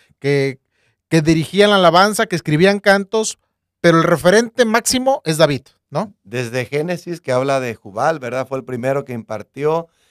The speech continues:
Speaker 2: eh, la música y aprendió muchos instrumentos y compartió, pero David es conocido como el dulce cantor de Israel. Entonces, para toda la nación,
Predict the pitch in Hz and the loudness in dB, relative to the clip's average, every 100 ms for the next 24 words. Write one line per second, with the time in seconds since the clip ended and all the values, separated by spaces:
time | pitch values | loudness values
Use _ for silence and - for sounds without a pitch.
0 | _ _ - 117 117 117 117 113 113 113 | _ _ -10 -6 -4 -4 -2 -4 -4 -6
1 | 120 180 170 170 - 151 139 123 117 110 | -4 -4 -4 -8 -2 0 0 -2 -8 -8
2 | 107 107 113 110 120 131 131 127 120 120 | -8 -8 -6 -6 -4 -4 -6 -14 -18 -20
3 | - 117 139 127 185 156 - 120 101 110 | -16 -10 -8 -8 -10 -14 -10 -10 -8 -12
4 | - 147 180 180 _ _ _ 135 131 120 | -8 -2 -2 -2 _ _ _ -4 0 0
5 | 120 160 147 151 139 117 147 156 139 123 | -2 -4 -2 0 0 0 0 0 0 0
6 | 113 101 - _ _ _ - 113 113 107 | 2 0 -4 _ _ _ -4 -2 -2 0
7 | 147 220 233 - - 123 110 104 123 120 | 0 2 0 -2 -4 -4 -6 -4 -6 -6
8 | 117 101 113 139 113 120 117 139 135 - | -8 -4 -4 -4 -8 -12 -12 -8 -8 -2
9 | 110 101 - 135 165 160 139 117 143 160 | -2 -2 0 2 4 2 0 -2 -2 -2
10 | 180 | -2